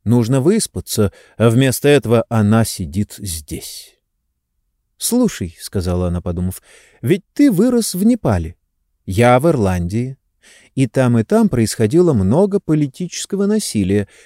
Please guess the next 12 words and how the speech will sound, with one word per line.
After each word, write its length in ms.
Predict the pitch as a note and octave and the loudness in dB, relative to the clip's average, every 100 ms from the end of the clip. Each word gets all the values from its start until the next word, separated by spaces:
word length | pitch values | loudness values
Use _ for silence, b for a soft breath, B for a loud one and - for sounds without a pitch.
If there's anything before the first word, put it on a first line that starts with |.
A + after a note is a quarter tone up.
| b | b
другими 380 | G2+ B2 A#2+ A#2 | 0 0 2 0
словами, 580 | - G#2+ G2+ A#2 A#2+ A2 _ _ _ _ | 0 0 2 2 2 0 _ _ _ _
убийств. 760 | F#3 E3+ F#3+ D3+ D#2 - - - _ _ _ | -2 0 2 0 -2 -10 -16 -20 _ _ _
Верно? 480 | F2+ F3 C4+ F3 E2 _ _ _ b b b | 0 0 2 0 -2 _ _ _ b b b
Убийств 840 | B2 A#2 C#3+ B3+ B3 - - - | 2 4 4 2 2 -4 -10 -6
и 100 | C3+ | -4
всего 320 | A#2+ - C3+ | -2 -2 0
того, 320 | A#2+ C3 A#3 C4 | 0 0 0 -4
что 260 | - G#3 | 0 0
следует 600 | - C#3+ D3+ E3+ G3+ G3 - | 0 0 0 2 0 -2 -8
за 220 | D3+ A3 | -2 -2
убийствами. 680 | E3 F#2+ E2+ - G#2 G#2 | 0 -2 -4 -4 0 0